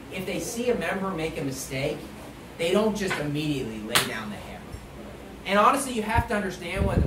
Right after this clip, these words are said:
when preachers are preaching specifically very direct about some issue, it's 'cause the issue has been going on for a while. It's not like it's just some small issue and it's like, "Man, I'm preaching a whole sermon."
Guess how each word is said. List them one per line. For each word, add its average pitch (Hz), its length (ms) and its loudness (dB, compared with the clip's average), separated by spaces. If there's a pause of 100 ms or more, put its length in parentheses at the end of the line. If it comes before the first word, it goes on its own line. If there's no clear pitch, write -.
(140)
when 151 140 -4 (120)
preachers 269 380 -2
are 190 60 -4
preaching 202 460 -6
specifically 185 800 -4
very 165 280 4
direct 131 460 0
about 139 260 0
some 151 220 -6
issue, 180 420 -4 (240)
it's 220 220 -2
'cause 240 180 0
the 220 260 2
issue 294 180 0
has 214 100 -2
been 196 160 -2
going 185 200 4
on 175 160 4
for 156 140 -4
a 143 80 2
while. 143 360 2 (560)
It's 214 240 2
not 285 220 8
like 247 120 6
it's - 220 -2
just 220 220 -4
some 196 180 2
small 196 540 4
issue 190 460 -2
and 165 100 -2
it's 156 120 -8
like, 139 140 -6
"Man, 160 200 -4
I'm 165 140 -2
preaching 160 240 -4
a 147 40 -4
whole 151 200 -2
sermon." 135 340 -8